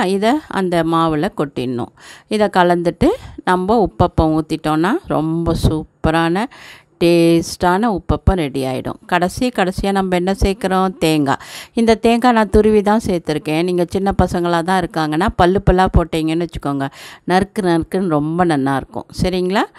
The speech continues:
இப்போ இந்த இதுல வந்து, அப்பம் இதுல வந்து நல்லா எண்ணெயை ஃபுல்லா ஊத்தி விட்டுட்டிங்கன்னா உங்களுக்கு அந்த எண்ணெயிலேயே வேகும்போது எண்ணெயும் குடிக்காது, அது வந்து ஒட்டவும் ஒட்டாது, அழகா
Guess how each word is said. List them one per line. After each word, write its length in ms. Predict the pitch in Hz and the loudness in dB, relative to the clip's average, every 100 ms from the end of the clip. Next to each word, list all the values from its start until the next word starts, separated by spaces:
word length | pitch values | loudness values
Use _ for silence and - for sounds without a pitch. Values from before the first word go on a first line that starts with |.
| - - - | -20 -12 -6
இப்போ 200 | 190 220 247 330 - 175 | 0 2 2 0 -4 -2
இந்த 140 | 175 160 156 156 156 | 0 0 0 0 -2
இதுல 260 | 165 180 165 | -2 0 0
வந்து, 240 | 160 160 254 214 | 0 0 0 0
அப்பம் 280 | - 180 160 | 0 0 0
இதுல 220 | 151 151 151 | -2 -4 -4
வந்து 200 | 147 160 147 | -4 -4 -4
நல்லா 300 | 143 151 160 147 | -4 -4 -4 -4
எண்ணெயை 320 | 143 165 151 - | -4 -4 -6 -8
ஃபுல்லா 380 | 143 143 151 160 156 | -8 -6 -4 -4 -4
ஊத்தி 180 | 147 147 | -6 -6
விட்டுட்டிங்கன்னா 600 | 139 131 127 123 127 123 165 220 - - - 196 | -6 -8 -6 -6 -4 -2 -2 -4 -10 -16 -4 2
உங்களுக்கு 300 | 190 185 170 | 2 4 2
அந்த 140 | 156 156 156 | 4 2 2
எண்ணெயிலேயே 480 | 180 196 196 208 196 | 2 2 2 2 2
வேகும்போது 600 | 170 165 170 156 151 156 190 170 | 2 2 0 0 0 0 0 2
எண்ணெயும் 380 | 165 165 185 196 | 2 0 -2 -2
குடிக்காது, 520 | 202 214 214 190 147 147 - - - - | -4 -2 -2 0 -2 -6 -10 -20 -6 0
அது 140 | 165 180 | 2 4
வந்து 160 | 180 202 175 | 4 4 4
ஒட்டவும் 440 | 156 170 160 202 233 | 2 0 0 0 0
ஒட்டாது, 400 | 202 220 208 165 160 - 170 | 2 2 2 2 -2 -2 2
அழகா 340 | 165 160 185 | 2 2 2